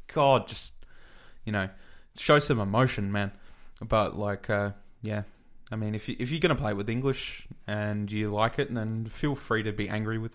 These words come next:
me. <laughs> I, I really, it, it really doesn't bother me. I understand people have their preferences and tastes. I just don't,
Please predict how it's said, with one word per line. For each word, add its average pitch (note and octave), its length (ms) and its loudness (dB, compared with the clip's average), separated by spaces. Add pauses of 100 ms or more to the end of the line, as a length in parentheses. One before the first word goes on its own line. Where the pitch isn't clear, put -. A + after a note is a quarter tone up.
me. C3 80 -10 (180)
<laughs> D#3 360 4 (440)
I, D#3+ 320 10 (300)
I E3 80 6
really, F3+ 400 12
it, D#3 280 8
it D#3 80 10
really E3+ 260 10
doesn't C#3 240 8
bother A2+ 200 6
me. G#2+ 140 2
I A2 140 4
understand G#2+ 400 0
people G#2 240 -2
have G#2 160 0
their G2+ 80 0
preferences - 580 -2
and G2+ 100 -4
tastes. G2+ 360 0
I A2+ 40 -2
just B2 240 -4
don't, G#2 300 0